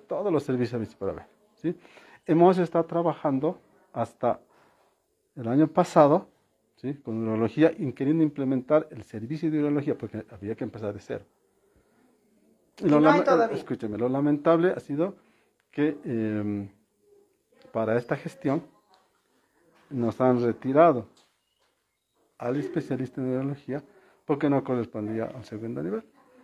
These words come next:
Speaker 1: Hemos empezado a abrir bien la cancha, sobre todo <clears throat> para, para manejar pacientes prostáticos, las hipertrofias de próstata, mm, y otros problemas, mm, que corresponden a la especialidad, ¿no?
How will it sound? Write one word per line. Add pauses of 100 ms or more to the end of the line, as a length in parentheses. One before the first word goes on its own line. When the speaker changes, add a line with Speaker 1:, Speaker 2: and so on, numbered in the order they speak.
(220)
Speaker 1:
Hemos
empezado
a
abrir
bien
la
cancha, (300)
sobre
todo (200)
<clears throat>
para,
para
manejar (560)
pacientes (400)
prostáticos,
las
hipertrofias
de
próstata, (800)
mm, (380)
y
otros
problemas,
mm, (880)
que
corresponden (220)
a
la
especialidad,
¿no?